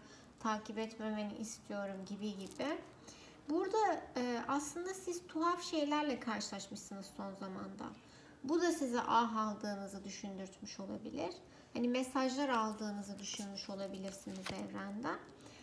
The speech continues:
Ama aslında sadece dinlenme ve yenilenmeye ihtiyacınız var.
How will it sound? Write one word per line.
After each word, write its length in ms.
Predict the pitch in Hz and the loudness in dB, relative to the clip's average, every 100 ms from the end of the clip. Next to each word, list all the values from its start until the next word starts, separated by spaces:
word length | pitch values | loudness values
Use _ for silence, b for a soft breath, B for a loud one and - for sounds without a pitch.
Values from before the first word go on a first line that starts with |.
| B | B
Ama 380 | - 311 339 339 | 2 4 6 4
aslında 480 | 359 - 320 302 311 440 - - - - - - | 2 -2 -2 0 0 0 -4 -14 -18 -20 -16 -2
sadece 480 | 349 359 359 330 320 | 4 6 6 4 4
dinlenme 560 | 285 302 320 330 349 339 | 4 4 4 4 2 2
ve 60 | |
yenilenmeye 800 | 311 285 277 254 240 226 208 202 | 4 4 4 4 4 2 0 -2
ihtiyacınız 760 | 196 - - 220 - - - - | -4 -6 -6 -4 -6 -10 -10 -8
var. 100 | - | -6